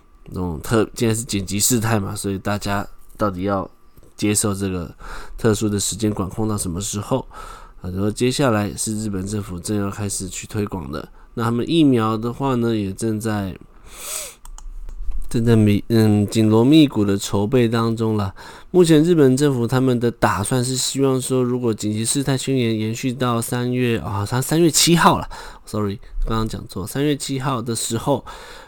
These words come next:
每天的新增确诊人数可以压到一百人左右。然后之后呢，到时候疫苗也可以准备就绪，开始接续的接种，那可能这整个疫情就可以得到控制。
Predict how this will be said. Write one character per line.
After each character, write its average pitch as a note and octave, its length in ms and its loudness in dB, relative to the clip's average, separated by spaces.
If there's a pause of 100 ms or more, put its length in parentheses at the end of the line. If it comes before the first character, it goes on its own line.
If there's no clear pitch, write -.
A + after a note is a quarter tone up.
(120)
每 G#2+ 180 0
天 C3 180 0
的 C3 220 2
新 D3 220 2
增 D3 180 2
确 D3+ 180 0
诊 C3+ 160 -4
人 G#2+ 140 -2
数 C3 160 -4
可 - 220 -6
以 G#2+ 260 -4 (180)
压 B2+ 300 2
到 C3+ 300 0
一 F#3+ 100 2
百 A2 320 2
人 G2+ 320 0
左 E2+ 300 -4
右。 F#2+ 200 0 (560)
然 G#2 160 4
后 C3+ 100 6
之 C#3 220 2
后 D3 140 4
呢， B2 280 4
到 B2+ 200 4
时 A2+ 180 0
候 A2+ 200 2
疫 C3 120 2
苗 G#2 220 4
也 G2 100 -2
可 G2 140 -4
以 A2 40 0
准 G2 200 -8
备 A2 140 0
就 G#2+ 200 0
绪， G#2 160 -4
开 B2 260 -4
始 G2+ 160 -2
接 A2+ 220 -2
续 A#2 180 -2
的 G#2+ 140 -2
接 B2 260 2
种， A2 220 -4 (400)
那 C3+ 140 2
可 - 160 -2
能 G2 120 -2
这 B2 160 -2
整 G2 220 -6
个 F#2+ 240 -6 (140)
疫 C3 120 0
情 G#2 240 -2
就 A2+ 120 -4
可 G#2 100 -4
以 G#2 40 0
得 F#2+ 120 -6
到 G#2 160 -2
控 G#2 260 0
制。 G2 220 -2